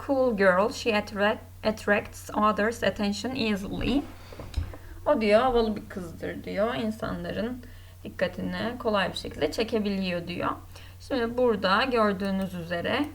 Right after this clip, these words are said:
kim rahat, kim tasasız, dertsiz dediğimiz zaman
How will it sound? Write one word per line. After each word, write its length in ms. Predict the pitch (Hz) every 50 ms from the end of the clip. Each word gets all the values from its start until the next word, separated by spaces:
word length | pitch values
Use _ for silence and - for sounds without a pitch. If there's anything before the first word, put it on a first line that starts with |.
| -
kim 400 | - - - 294 285 277 269 247
rahat, 520 | 202 180 185 185 - 190 185 185 - - -
kim 440 | - - 247 240 240 240 226 - - - - - - - -
tasasız, 720 | - 220 214 - - 202 190 - - - 190 170 175 175
dertsiz 760 | 196 180 180 170 180 - - - - 190 185 170 - - - - - - - - - - - -
dediğimiz 640 | - 202 202 185 185 202 196 202 214 220 208 185 185
zaman 420 | 190 180 170 175 185 208 269 349